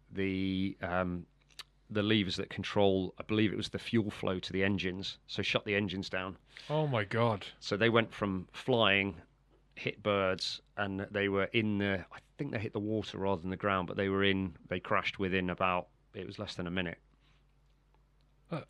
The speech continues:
Speaker 1: And they went
Speaker 2: did they
Speaker 1: straight in.
Speaker 2: survive?
Speaker 1: No.
Speaker 2: Oh, shit.
Speaker 1: Yeah. But that was just birds. So, yeah, could be, could be really bad for you.
Speaker 2: How would you mitigate against, mitigate against that risk?
Speaker 1: Um, so what do we do?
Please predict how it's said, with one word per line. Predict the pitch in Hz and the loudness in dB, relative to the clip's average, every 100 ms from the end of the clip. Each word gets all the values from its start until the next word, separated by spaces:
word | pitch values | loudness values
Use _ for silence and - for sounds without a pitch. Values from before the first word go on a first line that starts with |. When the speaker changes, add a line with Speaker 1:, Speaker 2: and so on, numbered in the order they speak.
| - - | -8 0
Speaker 1:
And | 101 | 4
they | 98 | 4
went | 131 | 4
Speaker 2:
did | |
they | 143 98 | 6 6
Speaker 1:
straight | |
in. | 90 | 6
Speaker 2:
survive? | 135 98 - _ 95 | 2 0 -12 _ -4
Speaker 1:
No. | 85 - - - - | -4 -6 -20 -20 -10
Speaker 2:
Oh, | 110 92 | -8 -4
shit. | - 113 78 - | -4 -4 -8 -10
Speaker 1:
Yeah. | 92 82 73 - _ - - _ _ | -8 -8 -10 -16 _ -20 -20 _ _
But | 104 | 4
that | 110 | 4
was | 104 - | 4 -2
just | 98 | -6
birds. | - 92 90 - - - - - - - | -2 0 0 -4 -14 -18 -20 -20 -20 -10
So, | - 95 | 0 4
yeah, | 98 107 95 | 6 8 6
could | - 117 | 4 2
be, | 104 92 - - - - - - _ - | 2 0 -6 -18 -20 -20 -20 -20 _ -4
could | 139 | 2
be | 110 | 4
really | 110 101 | 4 4
bad | 101 95 | 4 2
for | 110 90 | 0 2
you. | 143 | 4
Speaker 2:
How | |
would | 214 190 | 4 4
you | 208 | 4
mitigate | 214 196 143 120 120 | 4 4 2 0 -2
against, | 120 - 135 | -6 -4 -2
mitigate | 147 143 117 107 | -2 0 -2 -2
against | 107 101 | -6 -6
that | 117 104 | -6 -6
risk? | 120 98 - - - | -6 -8 -10 -14 -2
Speaker 1:
Um, | 127 117 113 110 110 110 - _ _ _ _ _ - | 4 8 8 6 4 0 -4 _ _ _ _ _ -12
so | - 107 | -6 -4
what | 101 | -2
do | |
we | 98 98 92 - - - _ _ _ _ - - | -2 -2 -4 -10 -20 -20 _ _ _ _ -16 0
do? | 123 120 117 113 | 4 6 6 4